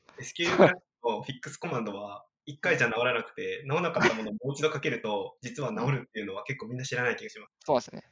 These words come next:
Speaker 2: う-、<laughs> うちのあの社員、石田さんって方がいらっしゃるんですけど、
Speaker 1: うん。
Speaker 2: あの、そこ、石田さんが見つけてくれて、確かうちの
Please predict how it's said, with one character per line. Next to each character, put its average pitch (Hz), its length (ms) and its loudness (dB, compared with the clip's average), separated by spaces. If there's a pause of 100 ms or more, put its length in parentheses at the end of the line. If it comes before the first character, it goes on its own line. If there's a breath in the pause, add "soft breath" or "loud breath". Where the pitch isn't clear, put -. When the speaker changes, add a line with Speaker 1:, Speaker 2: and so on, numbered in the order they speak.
(260)
Speaker 2:
う-、 151 100 6 (260)
<laughs> - 580 -4
う 156 80 -2
ち - 80 -4
の 175 180 4
あ 156 40 0
の 156 80 2
社 156 120 2
員、 123 100 0
石 - 120 -6
田 135 60 4
さ 143 120 8
ん 139 40 6
っ - 0 -
て 139 60 2
方 131 120 2
が 117 60 4
い 110 40 -2
ら 110 60 -4
っ - 20 -10
し - 60 -10
ゃ 123 40 -6
る - 20 -6
ん - 20 -6
で - 40 -14
す - 60 -18
け - 60 -14
ど、 - 220 -14 (120)
Speaker 1:
う - 20 -12
ん。 117 160 -16
Speaker 2:
あ 139 120 2
の、 123 380 -4
そ - 100 -14
こ、 135 220 4
石 135 100 -2
田 156 100 8
さ 151 140 4
ん - 20 2
が 147 80 4
見 147 80 4
つ - 60 -4
け 151 80 2
て 139 100 4
く 143 80 2
れ 135 100 4
て、 131 300 4
確 - 180 -4
か 120 60 2
う 123 60 0
ち - 160 -2
の 165 300 12